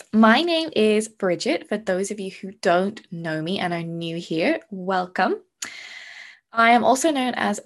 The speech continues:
Blissful Bridget on Instagram, and I'm a spiritual life and health coach, and it's my mission to help women awaken their fullest potential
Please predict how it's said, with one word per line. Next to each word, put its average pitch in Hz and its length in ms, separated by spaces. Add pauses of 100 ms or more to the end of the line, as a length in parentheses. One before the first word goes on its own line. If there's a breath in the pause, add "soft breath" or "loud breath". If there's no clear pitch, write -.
Blissful 202 680
Bridget 180 420
on 170 240 (100)
Instagram, 170 680 (100)
and 170 320
I'm 180 220
a 190 120
spiritual 247 720
life 190 380
and 175 100
health 220 420
coach, - 380 (100)
and 180 380 (880 loud breath)
it's - 120
my 254 160
mission 220 680
to 180 600
help 233 340
women 202 360
awaken 190 520
their 247 180
fullest 185 400
potential 175 720